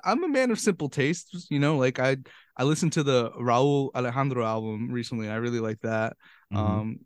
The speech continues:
Speaker 1: I finally listened to the newest Bad Bunny album recently, and, you know,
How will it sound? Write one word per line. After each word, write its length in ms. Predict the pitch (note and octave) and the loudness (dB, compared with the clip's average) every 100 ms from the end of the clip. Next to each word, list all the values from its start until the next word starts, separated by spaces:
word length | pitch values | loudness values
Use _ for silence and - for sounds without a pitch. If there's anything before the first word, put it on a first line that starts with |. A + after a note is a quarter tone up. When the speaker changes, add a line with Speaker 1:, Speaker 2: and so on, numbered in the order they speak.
| - | -8
Speaker 1:
I 60 | |
finally 260 | B2+ C3+ C3 | 0 2 4
listened 260 | D#3 D4 F3+ | 2 2 0
to 80 | C3 | 4
the 100 | C3+ | 4
newest 280 | C3+ - | 4 2
Bad 260 | A#2+ A#2 A#2+ | 2 2 2
Bunny 260 | A#2+ A2+ A2+ | 0 -2 -4
album 300 | A2+ A#2+ A#2+ | -6 -4 -6
recently, 400 | A2+ B2 A2+ A2+ | -6 -6 -6 -6
and, 180 | A#2+ | -6
you 80 | A#2 | -8
know, 140 | A2+ | -8